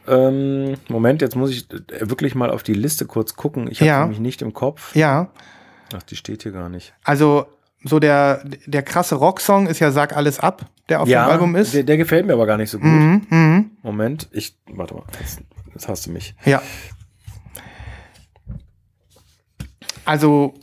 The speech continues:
Speaker 2: ich kann nur noch sagen, Imitationen, einer der besten Tokotronik-Songs,
Speaker 1: Ja,
Speaker 2: textlich.
Speaker 1: Imitationen, stimmt,
Speaker 2: Mhm.
Speaker 1: sehr gut, ja.
Speaker 2: Mhm.
Speaker 1: Du hast recht.
Speaker 2: Ja, also, ich mag sie alle.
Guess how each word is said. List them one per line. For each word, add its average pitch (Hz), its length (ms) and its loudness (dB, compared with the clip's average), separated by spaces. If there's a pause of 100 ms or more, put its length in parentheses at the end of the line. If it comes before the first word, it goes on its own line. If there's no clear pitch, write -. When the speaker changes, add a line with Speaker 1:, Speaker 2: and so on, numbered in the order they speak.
Speaker 2:
ich - 140 -2
kann 180 160 2
nur 170 80 4
noch 165 140 2
sagen, 156 400 0
Imitationen, 160 880 2
einer 147 180 2
der 143 80 2
besten 165 320 0
Tokotronik-Songs, 160 840 0
Speaker 1:
Ja, - 60 -20
Speaker 2:
textlich. 131 340 0
Speaker 1:
Imitationen, 160 360 4
stimmt, 151 300 0
Speaker 2:
Mhm. 156 200 6
Speaker 1:
sehr 147 140 6
gut, 185 240 -2
ja. 139 260 0 (200)
Speaker 2:
Mhm. 151 380 4 (380)
Speaker 1:
Du 110 120 -6
hast 104 260 -8
recht. 131 480 -2 (1000)
Speaker 2:
Ja, 113 380 0
also, - 180 0 (800)
ich 156 160 -2
mag 160 200 2
sie 151 120 2
alle. 123 220 0